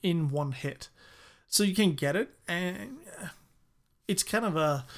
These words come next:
super cheap way to get through the game. It even does that much damage on the final boss. So it's not like it's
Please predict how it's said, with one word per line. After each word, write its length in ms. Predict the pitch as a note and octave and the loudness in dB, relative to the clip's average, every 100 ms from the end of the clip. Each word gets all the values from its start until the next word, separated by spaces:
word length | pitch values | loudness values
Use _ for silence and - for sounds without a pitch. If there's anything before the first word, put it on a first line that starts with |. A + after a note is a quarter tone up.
| - | -16
super 640 | - - - - F#3+ F#3+ D#3 | -2 2 4 4 2 0 -2
cheap 420 | - - F3 - | 0 -2 -4 -2
way 280 | D#3 E3 G#3 | 0 0 -2
to 160 | - | -4
get 300 | D3 E3 D#3 | -4 -4 -4
through 160 | - E3+ | -4 -6
the 80 | D3+ | -2
game. 300 | D3+ D3+ F#3 | -2 -2 0
It 120 | F3+ | 0
even 200 | G3+ G#3 | 2 2
does 220 | D#3+ D3+ | 2 2
that 160 | D#3+ D#3 | 0 -2
much 160 | D3 - | -4 -4
damage 340 | C#3+ E3 D#3+ | -4 -2 -2
on 140 | D#3 | -2
the 60 | C#3+ | -2
final 280 | - C#3+ C3+ | -4 -6 -6
boss. 420 | C#3 C3+ - - - - - _ _ | -6 -4 -4 -6 -16 -20 -20 _ _
So 200 | - D3+ | 0 2
it's 100 | D#3 | 2
not 160 | E3 | 2
like 220 | D#3 C#3 | 0 0
it's 180 | D3 - | -2 -2